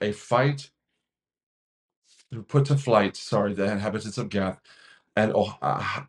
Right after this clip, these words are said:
Ahi-, Ahio, Shashak, Jeremoth, the sons of Beriah,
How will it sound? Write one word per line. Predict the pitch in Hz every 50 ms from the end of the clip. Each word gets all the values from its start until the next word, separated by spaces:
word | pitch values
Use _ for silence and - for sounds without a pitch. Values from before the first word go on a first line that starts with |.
| - -
Ahi-, | 95 98 95 107 117 120 127 127 - - - -
Ahio, | 92 98 - 113 117 127 143 151 165 175 _ _ _ _ _ _ -
Shashak, | - - - - 104 104 - - - 135 139 147 - _ _ - 92
Jeremoth, | 87 95 110 113 123 131 135 143 151 160 151 - -
the | - 101 104
sons | 104 - - - 107 104
of | 101 87
Beriah, | 87 107 110 110 110 113 117 131 147 151 143 -